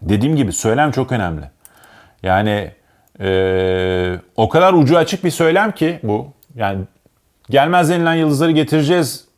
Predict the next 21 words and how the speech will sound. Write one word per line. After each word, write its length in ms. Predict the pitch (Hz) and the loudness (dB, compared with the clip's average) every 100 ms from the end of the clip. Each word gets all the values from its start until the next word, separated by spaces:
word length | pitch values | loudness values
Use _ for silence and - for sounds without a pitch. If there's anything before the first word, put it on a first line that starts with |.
| _ _ _ 101 101 | _ _ _ -14 -6
söylemi 500 | - 113 127 170 180 | 0 2 2 0 0
de 260 | 175 - - | 0 -2 -6
ucu 200 | 156 143 | -2 2
açık 240 | 165 156 151 | 2 0 -4
bir 60 | |
söylem. 440 | 131 151 151 180 175 - | -2 2 2 0 -2 -14
Sonra 360 | - - 170 170 | -6 0 4 4
o 120 | 185 | 2
şeye 360 | 160 170 175 165 | 2 2 2 2
döndü. 440 | 139 107 92 82 - _ _ | 0 0 -2 -2 -8 _ _
E, 200 | - 117 | -4 -2
Alex 420 | 127 135 139 - 139 | 2 2 2 -2 -2
de 80 | |
gelmişti, 760 | 120 113 110 107 - 139 143 - 101 - | 0 0 0 -6 -4 -4 -2 -6 -6 -4
Van 120 | 117 | -2
Hooijdonk 440 | 123 131 123 113 | -2 -2 -2 -2
de 100 | 110 | -2
gelmişti 500 | 107 101 98 - 143 | 0 -2 -4 -4 0
ve 220 | 127 127 | 0 0
bunlar 360 | 110 120 123 117 | 0 0 2 2
da 220 | 117 101 | 2 0